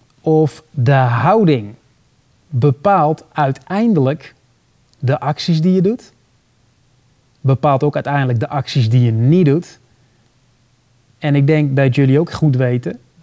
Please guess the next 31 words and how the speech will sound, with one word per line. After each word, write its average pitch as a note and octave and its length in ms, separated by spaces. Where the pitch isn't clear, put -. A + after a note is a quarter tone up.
dat D3+ 220
wat C#3 240
je C3+ 80
wel C#3+ 240
en B2+ 80
niet D#3+ 160
doet, C#3+ 240
bepaalt C#3 520
ook, C#3+ 300
ook D3 240
uiteindelijk C#3+ 520
het C#3 100
resultaat C#3 540
wat B2+ 180
je A#2+ 60
creëert A#2+ 400
voor A#2 180
jezelf. G2+ 560
Dus D3 240
de C#3 120
shift, - 640
de C3+ 200
correctie D3 640
zit C#3+ 200
hem B2+ 160
vooral A#2 400
in C#3+ 300
de C3+ 240
inner C#3+ 280
stance F#3 400
verandering, A2 540